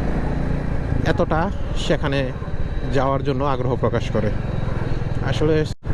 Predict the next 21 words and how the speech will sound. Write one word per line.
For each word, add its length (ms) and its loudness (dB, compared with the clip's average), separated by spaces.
আসলে 260 2
বন্ধুরা, 380 2
হাইওয়েতে 560 2
যখন 300 0
রাইড 200 0
করব, 480 2
তখন 200 2
আমাদের 280 2
সকলেই 500 0
বে-, 100 2
একটু 360 2
বেশি 260 2
সতর্ক 380 0
অবল-, 420 0
সতর্কতা 440 2
অবলম্বন 440 2
করতে 220 2
হবে। 280 2
এর 180 2
জন্য 500 2
কথাটা 360 2